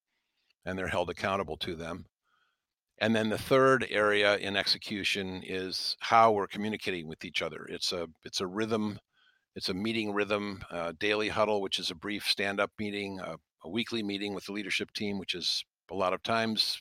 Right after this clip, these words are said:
an hour, hour and a half, something like that. We're talking about progress on priorities and s-, and strategy, uh, mainly trends in the market that we're seeing. You know, we're moving at the speed of the internet,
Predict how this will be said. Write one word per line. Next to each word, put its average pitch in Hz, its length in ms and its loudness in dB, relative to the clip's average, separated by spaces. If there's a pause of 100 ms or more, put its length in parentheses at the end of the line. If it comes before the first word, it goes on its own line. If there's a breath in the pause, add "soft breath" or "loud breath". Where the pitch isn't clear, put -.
(140)
an 95 60 -6
hour, 95 400 4
hour 92 200 4
and 92 100 0
a - 20 -4
half, 110 300 0
something 87 320 -4
like 85 220 -6
that. 107 300 -2 (760 soft breath)
We're 101 120 -2
talking 104 380 4
about 92 300 4 (140)
progress 104 440 4
on 98 120 -2
priorities 101 640 0
and 87 260 -6
s-, - 300 -2
and 85 240 -8
strategy, 95 840 0
uh, 82 240 0
mainly 90 340 -6
trends 95 480 -4
in 90 80 -8
the 82 60 -6
market 90 380 -2
that - 120 -20
we're 76 80 -6
seeing. 82 320 -4 (300)
You 110 80 0
know, 110 160 4
we're 104 120 4
moving 107 440 0
at 95 180 0
the 87 240 -6
speed 120 400 0
of 95 120 2
the 92 140 -2
internet, 92 400 2